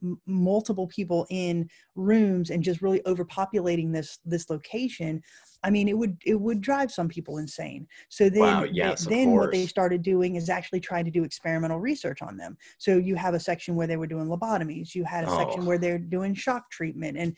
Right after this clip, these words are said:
Speaker 2: Right.
Speaker 1: cold water treatment. So it was just a really horrific things that they were doing in this location. And I think when you,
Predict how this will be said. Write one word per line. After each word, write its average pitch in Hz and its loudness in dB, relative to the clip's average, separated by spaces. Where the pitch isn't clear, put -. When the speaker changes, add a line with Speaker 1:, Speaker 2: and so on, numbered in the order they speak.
Speaker 2:
Right. 151 0
Speaker 1:
cold 190 0
water 233 4
treatment. 156 -6
So 190 0
it 220 4
was 208 4
just 277 0
a 277 0
really 226 0
horrific 202 0
things 165 -2
that 180 -2
they 190 2
were 175 4
doing 185 0
in 175 0
this 175 -4
location. 160 -6
And 190 2
I 185 0
think 240 0
when 202 0
you, 185 -2